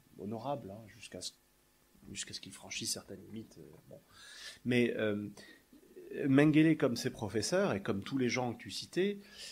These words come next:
euh, ont une sociologie particulière. Bon, c'est manifeste dans le cas de Mengele, hein, qui sort d'une famille très, très riche.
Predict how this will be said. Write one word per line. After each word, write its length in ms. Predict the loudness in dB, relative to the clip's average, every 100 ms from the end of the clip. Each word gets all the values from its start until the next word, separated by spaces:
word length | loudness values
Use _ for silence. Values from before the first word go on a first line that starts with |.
| -10
euh, 480 | -8 -6 -6 -8 -4 -2
ont 100 | 0
une 180 | 0
sociologie 540 | -2 -2 -2 -2 -2 -2
particulière. 640 | -4 -6 -6 -2 -2 -2 -8
Bon, 120 | -16 -16
c'est 180 | -18 -18 -18 -10
manifeste 400 | -6 -4 -2 -4
dans 80 | -4
le 40 |
cas 120 | -8 -10
de 40 |
Mengele, 420 | -8 -6 -4 -4
hein, 180 | -6 -10
qui 140 | -14 -16
sort 240 | -12 -12
d'une 140 | -14
famille 280 | -14 -12 -12
très, 380 | -14 -14 -14 -14
très 160 | -12 -10
riche. 320 | -6 -6